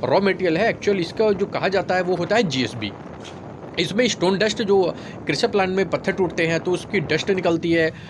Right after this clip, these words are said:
वो प्लस जो, अ, ओवर साइज जो स्टोन चिप्स हो जाते हैं, बोल्डर्स टूटने के बाद हो जाते हैं,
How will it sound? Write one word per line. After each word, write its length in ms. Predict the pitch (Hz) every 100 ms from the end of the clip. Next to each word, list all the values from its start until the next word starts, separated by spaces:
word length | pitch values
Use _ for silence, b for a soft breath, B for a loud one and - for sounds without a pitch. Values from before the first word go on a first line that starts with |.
| B
वो 260 | 143 190 277
प्लस 340 | 277 208 208 -
जो, 140 | 220 226
अ, 360 | 202 170 165 165
ओवर 340 | 180 202 233
साइज 280 | 208 165 175
जो 320 | 175 196 190
स्टोन 260 | 165 175 170
चिप्स 260 | 208 202
हो 60 | 190
जाते 260 | 170 160 160
हैं, 180 | 165
बोल्डर्स 320 | 147 151 180 -
टूटने 480 | 175 160 147 151 190
के 80 | 170
बाद 200 | 151 147
हो 60 |
जाते 240 | 143 131 139
हैं, 220 | 147